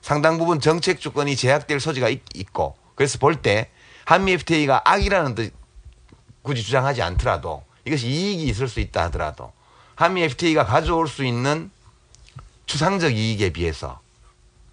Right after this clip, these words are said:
그것이 몰고 올 수 있는 구체적 피해, 그리고 잠재적 위협이 너무 크다. 따라서 이, 이것을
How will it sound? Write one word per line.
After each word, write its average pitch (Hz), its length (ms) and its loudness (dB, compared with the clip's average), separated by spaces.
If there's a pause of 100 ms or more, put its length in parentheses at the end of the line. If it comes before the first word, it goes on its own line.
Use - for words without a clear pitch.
(960)
그것이 165 300 0
몰고 160 320 4
올 180 80 2
수 151 140 -4
있는 147 260 0
구체적 170 460 -2
피해, 147 420 2 (320)
그리고 147 220 0
잠재적 143 440 0
위협이 123 360 0
너무 101 200 -2
크다. 92 340 0 (800)
따라서 147 320 2
이, 170 500 -2
이것을 156 400 0